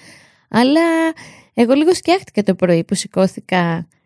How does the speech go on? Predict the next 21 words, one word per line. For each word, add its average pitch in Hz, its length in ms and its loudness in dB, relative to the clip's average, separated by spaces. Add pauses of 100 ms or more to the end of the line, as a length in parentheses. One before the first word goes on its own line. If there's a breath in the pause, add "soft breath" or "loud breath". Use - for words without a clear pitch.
(100)
γύρω 196 240 2
στις - 260 -2
εφτά 190 440 0
να 185 140 0
πιω 202 180 -4
νερό 185 440 2
και 202 120 -6
πήγα 202 220 0
στην 190 180 -6
κουζίνα 190 320 2
και 185 160 -2
με 190 100 2
βλέπανε 180 540 0
απ' - 160 -4
έξω, 196 460 -2
ενώ 196 180 2
βέβαια 202 220 2
δεν 202 100 0
ήταν 233 160 2
κανείς 214 320 2
τελικά. 165 580 -4